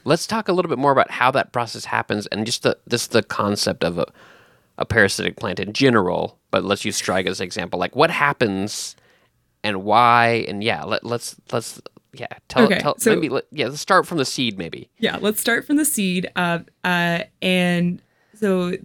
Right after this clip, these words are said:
Speaker 2: the idea is that, uh, these parasites have co-opted, um, signals from the host.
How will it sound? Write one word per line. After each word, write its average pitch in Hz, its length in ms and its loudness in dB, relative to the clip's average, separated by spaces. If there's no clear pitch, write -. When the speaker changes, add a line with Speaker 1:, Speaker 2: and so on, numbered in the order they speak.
Speaker 2:
the 190 300 -2
idea 269 580 2
is 170 540 -2
that, 165 540 -2
uh, 165 280 2
these 185 280 -2
parasites 262 960 0
have 180 320 0
co-opted, 180 1000 2
um, 175 520 2
signals 226 640 2
from 185 220 0
the 165 80 0
host. - 460 -6